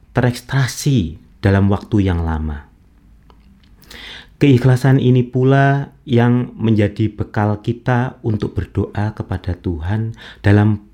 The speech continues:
proses kita belajar mengajar. Karena upaya apapun kita dalam mendesain dan melaksanakan pembangunan,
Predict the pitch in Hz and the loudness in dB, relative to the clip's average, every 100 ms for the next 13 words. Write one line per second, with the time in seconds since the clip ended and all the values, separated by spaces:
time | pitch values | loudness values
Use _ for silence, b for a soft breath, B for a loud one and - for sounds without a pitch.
0 | - 127 120 - 135 - - 101 98 - | -6 -4 -4 -4 -6 -4 -4 -2 -4 -2
1 | 87 87 80 80 78 - 73 67 - _ | -2 0 -2 -2 -4 -6 -10 -10 -20 _
2 | _ _ _ - _ - B B B B | _ _ _ -20 _ -20 B B B B
3 | - 98 110 123 - 113 110 104 110 104 | 0 4 4 4 0 -4 0 0 0 -2
4 | 107 101 - _ - 127 127 127 123 123 | -2 -4 -8 _ 0 2 2 0 -4 -8
5 | - _ _ _ _ _ _ - 160 143 | -18 _ _ _ _ _ _ -2 2 2
6 | 123 110 101 98 92 87 - 117 117 98 | 4 4 4 4 2 -2 0 0 2 2
7 | 87 90 98 110 117 - 104 98 - 92 | 0 2 2 2 0 -2 0 0 0 -2
8 | 87 85 82 80 80 87 110 117 | 0 -2 -2 -2 -4 -2 -2 -4